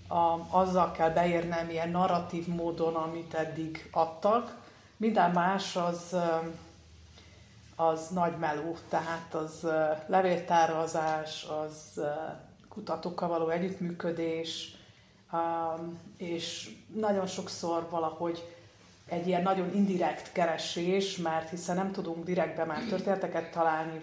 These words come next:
vagy, ö, vagy akár visszaépíteni hiányzó szálakat, de ott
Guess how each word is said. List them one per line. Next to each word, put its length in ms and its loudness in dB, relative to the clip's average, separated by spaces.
vagy, 400 0
ö, 200 0
vagy 200 4
akár 500 2
visszaépíteni 1000 0
hiányzó 760 -2
szálakat, 920 2
de 200 4
ott 420 0